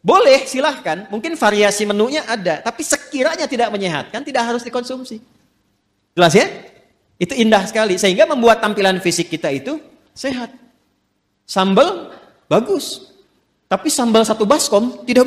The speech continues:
bagus. Membuat fisiknya sehat, kuat, itu namanya apa? Thayyib. Tapi kan tidak semua yang fisiknya sehat itu sifatnya juga sehat.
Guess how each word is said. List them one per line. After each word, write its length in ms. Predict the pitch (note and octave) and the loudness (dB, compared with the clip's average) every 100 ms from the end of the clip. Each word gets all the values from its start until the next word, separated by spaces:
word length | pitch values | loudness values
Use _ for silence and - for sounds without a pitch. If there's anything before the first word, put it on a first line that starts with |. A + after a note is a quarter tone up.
| C#4+ | 4
bagus. 240 | C4 - - - - - - - - - _ _ _ _ _ _ _ _ _ | 0 -8 -12 -20 -20 -20 -20 -20 -20 -20 _ _ _ _ _ _ _ _ _
Membuat 520 | E3 G#3 C#4+ F4 - - | 2 4 6 4 4 -2
fisiknya 480 | A#3 A3 - F#3 E3+ | -2 -2 -2 -2 0
sehat, 520 | D3+ C#3+ D#4+ - - | -2 -2 -2 -4 -4
kuat, 480 | D#3 F#3 E4 - - | 0 2 0 -4 -8
itu 160 | E3 F#3+ | -2 0
namanya 320 | F3+ F3+ F#3 | 2 0 0
apa? 80 | F#4+ - _ _ _ _ _ C3+ | -2 -8 _ _ _ _ _ -8
Thayyib. 320 | A#2+ G2+ F2+ _ _ _ _ _ _ _ _ - | -6 -8 -12 _ _ _ _ _ _ _ _ -4
Tapi 200 | A#3 D#4 | -2 -2
kan 200 | F4+ E4 | 0 -2
tidak 280 | D4 A#3 A#3 | 2 0 0
semua 440 | - G#3+ F#3+ C4+ | -6 -4 -2 0
yang 160 | D4+ C#4 | -2 -4
fisiknya 440 | - A#3+ G#3+ - | -6 -6 -4 -4
sehat 400 | F3 D#3+ C#3+ C#3 | -4 -2 -2 -4
itu 280 | C3+ B2 D4+ | -8 -12 -8
sifatnya 520 | - C#4+ G#3+ - C#4 | -4 -2 0 -2 -4
juga 160 | D4+ C4 | -4 -2
sehat. 360 | C4 C#4+ C4+ | -4 -6 -8